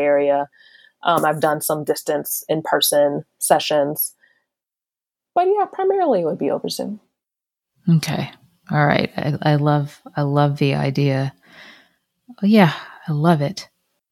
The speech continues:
Speaker 2: So then, Kayla, tell, tell the listeners, if they want to engage your services or learn more about you, how, how do they reach you? Where can they find you?
Speaker 1: Yes, so you can check out my website,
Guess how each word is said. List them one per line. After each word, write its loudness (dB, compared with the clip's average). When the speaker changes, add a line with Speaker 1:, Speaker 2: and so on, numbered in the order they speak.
Speaker 2:
So 0
then, 0
Kayla, 0
tell, 0
tell 0
the 2
listeners, 0
if -2
they 4
want 0
to 2
engage 2
your 2
services 0
or 0
learn 2
more 2
about 0
you, -10
how, 0
how 0
do 4
they 2
reach 0
you? -8
Where -2
can -2
they 0
find -6
you? -14
Speaker 1:
Yes, 2
so 0
you -2
can -4
check 0
out 2
my -2
website, 0